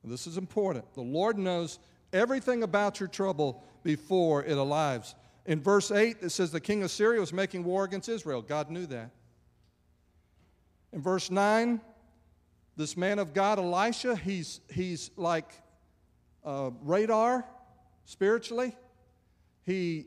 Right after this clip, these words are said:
he's like all the best C I A and spy systems you can imagine. He has the best intelligence of anyone on the planet. He knows everything that's going on. It says, "The man of God sent to the king of Israel, saying,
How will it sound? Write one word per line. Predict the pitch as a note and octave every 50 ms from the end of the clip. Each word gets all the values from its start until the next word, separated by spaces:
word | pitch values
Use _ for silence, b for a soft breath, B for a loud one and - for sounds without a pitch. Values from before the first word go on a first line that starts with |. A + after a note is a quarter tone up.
| - _ -
he's | C3 D3+ F3+ F3+ D#3 -
like | F3+ E3+ E3+ E3 D#3+ - -
all | - F3 F#3+ A3 A3+
the | G3+ F#3+ D#3+
best | C3+ - - G3 G#3+ A3 G3+ - - - - -
C | - - A3 A3+ A3
I | G#3+ G#3 G3+ G3
A | G3+ G#3+ A3 A3+ G#3
and | F3 D3
spy | - - - G3+ G#3 G#3+ G#3
systems | - A3+ A3+ G#3+ - - A#3+ G#3+ E3+ F3+
you | F3
can | - F3+
imagine. | F3 F3 F#3 G3 A3 G#3+ G3 A#3+ A#3 A3+ - _ b b b b b b b b b b b
He | F#3 F#3+ F#3
has | F3+ F3+ F3 -
the | - E3
best | C#3+ C3 G3+ A3+ A3 A3 -
intelligence | G#3 F#3+ D#3 - G#3 G#3+ G#3+ A3+ A#3 F#3+ A3 A3+ A3+ - -
of | E3 D#3+
anyone | F#3+ G3+ G#3+ G3+ G3+ G#3 G3+
on | G3 G3
the | F#3 -
planet. | - G3+ G#3 G#3+ A3+ A#3+ A#3 -
He | E3+ F3+ F#3
knows | F#3 F#3 F3+ D3+ -
everything | - G3+ G#3 A3+ G#3+ - A3 G3+ G3 F#3
that's | F3+ E3 -
going | - - F#3 F3+ F3+ F3
on. | F3+ F#3+ A3 A#3 G3
It | D#3+
says, | - G3 F#3 E3+
"The | - G3+ G3
man | F3 F#3 G3+ G#3
of | F#3+ D#3+
God | D#3 F#3+ G3 F#3+ F3 -
sent | - G#3 G#3+ G#3+
to | G3 G3+
the | C4+
king | - - G#3 G3+ G3
of | F#3 F3+
Israel, | F#3+ F3 F3 F#3 F#3+ F3+
saying, | E3+ - - G3 G3 G3+ G3 G3 F#3